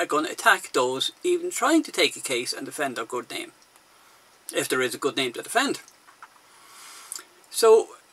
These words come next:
not only is this now a form of, of intimidation, in, in, possibly a way to try and stop them trying to defend their own name by intimidation, and if you do so, we'll attack you. There is another important aspect.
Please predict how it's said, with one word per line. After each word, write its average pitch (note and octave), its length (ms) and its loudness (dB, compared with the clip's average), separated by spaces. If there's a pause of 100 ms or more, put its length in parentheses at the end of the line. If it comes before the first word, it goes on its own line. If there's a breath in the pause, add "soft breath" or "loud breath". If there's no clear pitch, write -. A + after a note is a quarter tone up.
(480)
not C#4+ 240 6
only D4 200 4
is A3+ 160 2
this A3+ 180 4
now F#3+ 240 4
a E3 60 2
form D#3 260 4
of, D3 160 -4
of E3 220 -4
intimidation, C3 760 -2
in, C3+ 160 -2 (100)
in, D#3 200 0 (480)
possibly - 500 6
a D3 80 2
way D#3 300 4
to D#3 120 -8
try D3 220 0
and C3+ 160 -4
stop - 380 2
them A#2+ 220 0 (380)
trying C#3+ 260 -2
to B2+ 100 -4
defend B2+ 340 -4
their A#2+ 120 -6
own A#2 200 -4
name D3+ 360 0 (460)
by C3+ 120 -4
intimidation, C3 760 -6
and B2 180 0
if B2 140 -8
you A#2 60 -10
do D#3 160 2
so, C3 240 -2
we'll B2 220 -6
attack A2+ 280 -4
you. C4+ 120 -6 (1120 loud breath)
There A3 160 -2
is G#3+ 100 0
another F4 280 6
important G3+ 360 4
aspect. - 560 -2